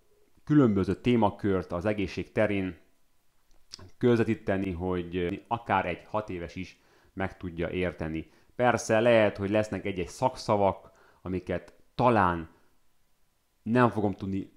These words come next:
tökéletesen lefordítani, de mint ahogy felhoztam, mindig fogok próbálni arra fókuszálni, hogy, hogy az embereknek úgy közvetítsem, hogy mindenki meg tudja érteni.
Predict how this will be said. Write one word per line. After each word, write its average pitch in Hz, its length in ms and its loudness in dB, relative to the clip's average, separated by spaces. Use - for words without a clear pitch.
tökéletesen 98 600 2
lefordítani, 110 920 2
de 117 140 6
mint 131 240 6
ahogy 104 220 8
felhoztam, 113 760 2
mindig 113 320 2
fogok 110 320 2
próbálni 101 520 2
arra 107 300 6
fókuszálni, 92 680 -4
hogy, 87 560 -6
hogy 87 440 -6
az 90 260 -4
embereknek 95 720 -2
úgy 135 360 -2
közvetítsem, 110 840 -4
hogy 87 260 -4
mindenki 95 680 -2
meg 90 240 -6
tudja 80 480 -8
érteni. 90 680 2